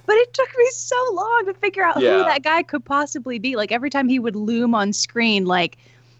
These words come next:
Speaker 1: you know, not
Speaker 2: <laughs>
Speaker 1: twirling his mustache, but he might as well have been twirling his mustache
Speaker 2: It
Speaker 1: 'cause
Speaker 2: was
Speaker 1: he was
Speaker 2: so
Speaker 1: just like,
Speaker 2: bad.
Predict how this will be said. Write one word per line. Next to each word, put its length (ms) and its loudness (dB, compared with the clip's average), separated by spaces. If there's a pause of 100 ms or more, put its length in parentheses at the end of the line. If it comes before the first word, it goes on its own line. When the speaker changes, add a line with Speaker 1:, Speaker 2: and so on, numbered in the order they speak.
(120)
Speaker 1:
you 80 4
know, 120 4
not 300 2
Speaker 2:
<laughs> 0 -
Speaker 1:
twirling 460 0
his 220 -4
mustache, 640 -2
but 120 -2
he 120 -2
might 240 0
as 100 -8
well 180 2
have 120 -2
been 120 0
twirling 500 -4
his 180 -6
mustache 480 -4
Speaker 2:
It 20 0
Speaker 1:
'cause 80 -4
Speaker 2:
was 120 -6
Speaker 1:
he 100 -6
was 100 0
Speaker 2:
so 60 0
Speaker 1:
just 180 -4
like, 160 -2
Speaker 2:
bad. 220 -10